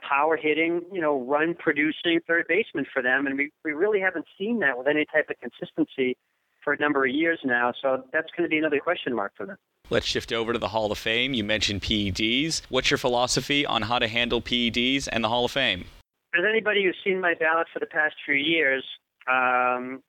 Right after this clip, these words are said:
Speaker 1: it, it, it's easy. <laughs> I don't, I don't hide my intentions, uh, very well, because two of the biggest people that, uh, voters like to point to, uh, in Bonds and Clemens, yet they both appear on my ballot.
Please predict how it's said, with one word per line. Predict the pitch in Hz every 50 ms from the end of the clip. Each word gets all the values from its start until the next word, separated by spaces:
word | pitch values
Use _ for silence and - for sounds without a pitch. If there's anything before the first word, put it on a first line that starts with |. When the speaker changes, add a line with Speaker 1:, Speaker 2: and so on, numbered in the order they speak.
| _ _ -
Speaker 1:
it, | 139 135 -
it, | 143 143 - _
it's | - 147 135 - -
easy. | 165 165 156 143 156 151 -
<laughs> | - 196 175 -
I | 170 170
don't, | 160 165 - 160
I | 165
don't | 165 151
hide | 139 - 156 165 165 160 156
my | 156 151 147
intentions, | 135 135 - - 151 156 160 - - 143 131 131 127 _ _ _ _ _ _ _ _ _ _ -
uh, | 139 135 131 127 123 123 123 123
very | 123 143 139 135 135
well, | 131 135 135 127 127 123
because | 131 131 - 139 135 135 131 - _ _ - _ _ - - -
two | 196 196 196
of | 180
the | 156
biggest | 160 165 165 160 160 156 - _ _ _ _
people | - 147 139 - 139 127
that, | 131 135 143 - - - _ _ _ _ _ _ _ _ _ _ _ _ - 147
uh, | 135 131 127 127 127 123 123 123 127 - _ _ _ _ _ _ _ _ _ - 147
voters | 131 147 143 147 143 139 -
like | 143 131 -
to | - -
point | - - 147 143 143 139 - -
to, | 139 135 131 127 131 131 _ _ _ - - -
uh, | 131 131 123 131 139 143
in | 143 139 127
Bonds | 143 139 135 139 135 127
and | 131 135
Clemens, | - - 196 185 175 156 143 139 - -
yet | 147 143 -
they | 156 151
both | 151 156 147 139 - -
appear | - - 143 139 127
on | 127
my | 123 123 123 123
ballot. | 123 151 160 151 143 120 113 117